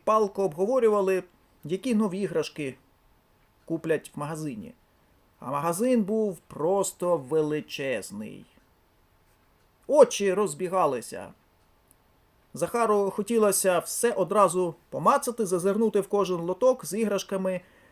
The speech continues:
покатати всі машинки. Він бігав від полиці до полиці, хапав іграшки і не помітив, що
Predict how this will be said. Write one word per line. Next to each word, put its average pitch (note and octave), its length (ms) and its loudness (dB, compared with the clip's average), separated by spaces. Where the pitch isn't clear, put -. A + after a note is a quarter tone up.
покатати A3 560 2
всі G#3 360 -4
машинки. G3+ 840 -2
Він F#3+ 300 -4
бігав G3+ 520 0
від F#3 240 -2
полиці A3 600 -2
до C#3+ 140 -4
полиці, A3+ 680 -2
хапав F3 360 2
іграшки G#3 460 0
і F#3 40 0
не F3+ 100 0
помітив, A#3+ 460 0
що G#3 320 -2